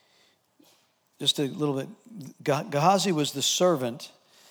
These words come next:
And you remember when, um, Nahum comes and, anyway, he gets healed of his skin disorder. And at that point, they want the,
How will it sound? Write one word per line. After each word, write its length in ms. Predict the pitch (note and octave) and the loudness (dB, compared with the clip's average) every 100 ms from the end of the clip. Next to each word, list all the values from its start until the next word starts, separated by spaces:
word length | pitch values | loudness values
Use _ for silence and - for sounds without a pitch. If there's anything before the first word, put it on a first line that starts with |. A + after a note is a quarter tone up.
| - _ - | -20 _ -10
And 160 | C3+ | -8
you 60 | C3+ | -4
remember 300 | D3 E3 D#3+ | -2 2 2
when, 420 | C#3+ C#3+ C#3 B2 - | 2 0 -2 -6 -6
um, 420 | C3 B2+ B2 - - _ _ _ - - E3 | -2 -2 -6 -14 -20 _ _ _ -20 -20 -4
Nahum 300 | D3+ D#3 C#3+ | 0 0 0
comes 440 | D#3 D3+ D3+ C3+ | 4 4 4 -2
and, 220 | A#2+ A2+ - _ _ - _ _ _ - _ _ - | -6 -8 -16 _ _ -20 _ _ _ -20 _ _ -8
anyway, 260 | C3+ A#2 | -6 -2
he 80 | C#3 | 0
gets 240 | D3 C3+ | 2 2
healed 360 | - E3+ D#3+ D3 | 2 4 4 4
of 80 | C3 | 0
his 160 | C3 | 0
skin 320 | - - D#3+ C#3+ | -2 0 -2 -2
disorder. 540 | C3 C#3+ C#3+ C#3 C#3 | -4 -2 0 0 0
And 360 | C#3+ C3 A#2+ G#2+ - - - _ _ _ _ _ _ - | -2 -6 -6 -12 -20 -20 -20 _ _ _ _ _ _ -10
at 100 | C3+ | 2
that 240 | D#3 D#3 | 2 2
point, 340 | D#3+ D3 C#3 G3 - _ _ _ _ _ _ _ _ _ _ | 0 0 -2 -8 -20 _ _ _ _ _ _ _ _ _ _
they 80 | C#3+ | -2
want 220 | D3 D3+ C#3+ | 0 0 2
the, 260 | C3 B2+ | 0 0